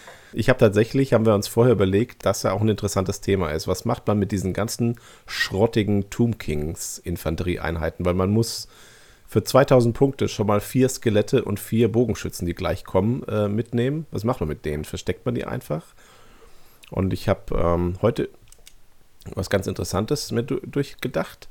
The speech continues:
Äh, ich hab mal theoretisch sechzig Punkte Hochelfenspeerträger, also genau eine Einheit, gegen sechzig Punkte Skelettinfanterie antreten lassen. Und in der ersten Nahkampfrunde hat keiner gecharged, also die haben einfach im Kontakt angefangen.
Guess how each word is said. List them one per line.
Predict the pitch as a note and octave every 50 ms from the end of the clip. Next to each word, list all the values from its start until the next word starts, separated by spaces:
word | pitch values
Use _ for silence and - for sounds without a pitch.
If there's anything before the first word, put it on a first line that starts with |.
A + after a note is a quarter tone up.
| -
Äh, | F#2 F#2 G2
ich | G#2 G#2
hab | A2+ -
mal | G#2+ G2 -
theoretisch | - - - - A#2+ A2+ G#2 G2+ G#2+ B2+ C3 - E3 D3 - - - - _ _ _ _ _ _ _ _ -
sechzig | A2+ - - G#2+ A#2+ - - - - C#3 - - -
Punkte | - B2+ B2 A#2+ - - G2+ F2+ B2+
Hochelfenspeerträger, | C3+ C3+ - - - - - - - - - - F2 E2 - - - E2 D#2+ - A#2 - D2
also | D2+ F2+ F2+ F2+
genau | D#2 E2 E2 E2+ F2 E2+
eine | - E2 F2 F#2 F#2 E2+
Einheit, | F2+ G2 G#2 G2 D#2+ D#2 D#2+ G#2+ - - -
gegen | - G#2 F#2+ G2 F#2+
sechzig | F#2 F#2+ G2+ - - - A#2 A2 - -
Punkte | - G#2+ G#2+ - - G2+
Skelettinfanterie | - - - - F#2+ G2 G#2+ - - E2+ - - D#2+ D#2+ - - F2 F2
antreten | E2 E2 - - - - E2 - - E2
lassen. | E2+ - - - - A#2 D#3+ - - - - - - - - - - - - - - - - -
Und | - - F#2 F#2 F2+ F2+ F2+ F2+ - -
in | - - G2+
der | F2+ F2 D#2+
ersten | F#2+ G2+ - - G2+
Nahkampfrunde | F#2+ F#2+ F#2+ - G2 F2+ - - G#2 F#2+ F2+
hat | E2+ - -
keiner | - - E2+ F2+ F2+
gecharged, | E2 E2+ - - - E2+ D#2 E2+ C#3+ - - - -
also | F2 E2+ E2+ E2+
die | D#2+ F2
haben | E2 - -
einfach | D#2+ - - G2+ F#2+ - -
im | - F2+ -
Kontakt | - - F2 - - F2 - - - -
angefangen. | D2+ E2 F2 F#2+ - - B2+ C3+ E3 F#3